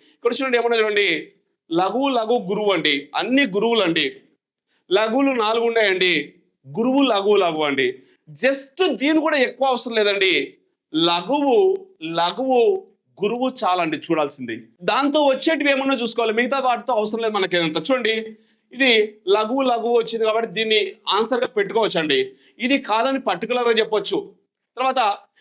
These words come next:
ఇక్కడ చూడండి, ఇది కూడా కాదని పర్టికులర్గా చెప్పొచ్చు. దీంట్లో దాంట్లో డౌట్ అండి.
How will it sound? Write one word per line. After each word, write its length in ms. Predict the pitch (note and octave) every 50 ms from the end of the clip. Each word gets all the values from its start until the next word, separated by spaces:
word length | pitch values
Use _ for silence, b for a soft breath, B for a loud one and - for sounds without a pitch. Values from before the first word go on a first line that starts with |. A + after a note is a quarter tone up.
| b b b
ఇక్కడ 140 | B3 C#4 C#4 -
చూడండి, 240 | C#4 C#4 C4 B3 A#3 G#3+ A3 - - _ _ _ - F3+ A3+
ఇది 120 | A3 C#4 D4+ D#4
కూడా 120 | D#4 D#4+ - -
కాదని 260 | C4+ C4 C4 C4 C4 - B3+
పర్టికులర్గా 380 | A#3+ A#3 A3+ B3 A#3+ A#3 A#3 A3
చెప్పొచ్చు. 340 | G#3 - G#3 G3 F#3+ - F3 B2+ - - _ _ _ _ _ - F#3+
దీంట్లో 260 | A3+ B3+ C4 B3+ C4 A#3+ G#3
దాంట్లో 220 | A3+ A3 G#3+ A3 G#3+ F#3 E3 E3
డౌట్ 220 | E3+ F3+ F3 E3+ D#3
అండి. 200 | C#3+ C3 B2+